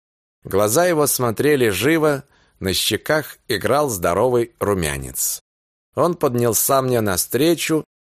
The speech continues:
когда я вошёл, но протянутую руку пожать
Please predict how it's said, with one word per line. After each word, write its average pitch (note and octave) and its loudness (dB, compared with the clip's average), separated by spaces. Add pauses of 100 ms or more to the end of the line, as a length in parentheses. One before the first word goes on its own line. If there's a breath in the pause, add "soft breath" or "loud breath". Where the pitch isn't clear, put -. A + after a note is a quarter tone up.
когда A2 0
я C3 4
вошёл, C3 0 (600)
но C3 -2
протянутую B2 2
руку D3+ 2 (420)
пожать B2+ 0